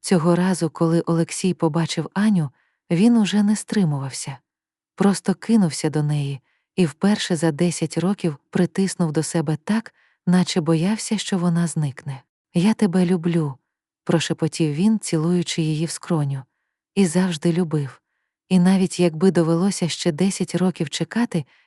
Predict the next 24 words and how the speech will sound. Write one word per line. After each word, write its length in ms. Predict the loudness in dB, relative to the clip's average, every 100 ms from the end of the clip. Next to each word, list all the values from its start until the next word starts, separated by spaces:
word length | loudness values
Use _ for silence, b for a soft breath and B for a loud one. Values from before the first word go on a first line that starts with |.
| b
я 180 | 2 2
б 80 |
усе 300 | 0 0 2
одно 320 | 2 2 0 0
тебе 300 | -2 -2 -4
чекав». 520 | -6 -8 -8 -8 _ _ _ _ _ -2
«Я 220 | 0 0
знаю», 500 | 0 0 0 -2 -6 -14 _ _ _ -2
відповіла 520 | 0 2 0 2 0
вона, 420 | 0 0 0 -2 -4
впершись 540 | -4 -2 -2 -6 -4
обличчям 540 | -4 0 -2 -2 -4 -2
у 80 | -2
його 240 | 0 -2
груди. 440 | -2 -4 -8 -10 -16 _ _ -2
«І 140 | 0
я 140 | 2 2
більше 380 | 2 -2 0 0
не 120 | 0
боюсь, 540 | 0 -2 -2 -6 -12 _ _ -2
бо 160 | 0 2
тепер 400 | 0 0 -2 -2
ти 160 | -6
поряд». 560 | -4 -2 -2 -4 -10